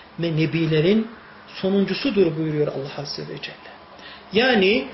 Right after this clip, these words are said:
Allah Azze ve Celle Nebisi Hazreti Muhammed sallallahu aleyhi ve selleme hem Nebi hem de Resul sıfatını veriyor. Burada her iki kelimeyi de ayrı olarak inceleyeceğiz.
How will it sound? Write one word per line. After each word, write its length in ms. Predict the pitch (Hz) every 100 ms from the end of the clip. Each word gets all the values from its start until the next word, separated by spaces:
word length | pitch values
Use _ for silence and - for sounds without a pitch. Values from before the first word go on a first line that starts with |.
| - -
Allah 340 | 185 233 262
Azze 280 | 233 202 202
ve 140 | 196 170
Celle 340 | 214 196 180
Nebisi 580 | 185 196 202 - 269 277 - - -
Hazreti 360 | 185 175 285 277
Muhammed 420 | 240 220 233 262
sallallahu 680 | 262 233 208 202 220 185 202
aleyhi 260 | 190 185
ve 80 | 175
selleme 380 | 170 180 170 160
hem 380 | 160 208 226 190
Nebi 440 | 160 175 262 320 - - - -
hem 260 | - 202 165
de 260 | 202 254 - - - - -
Resul 400 | 180 190 - 240 - - - - - - - -
sıfatını 520 | 156 160 - 156 175
veriyor. 480 | 170 160 151 - - - - - - - - - -
Burada 540 | 339 247 202 254 285 - -
her 160 | 277
iki 300 | - 214 262
kelimeyi 520 | - 226 220 226 233 185
de 300 | 196 233 - - - - - - -
ayrı 260 | 185 196
olarak 600 | 220 175 151 143 - - - - - - -
inceleyeceğiz. 840 | 165 147 147 143 147 147 - -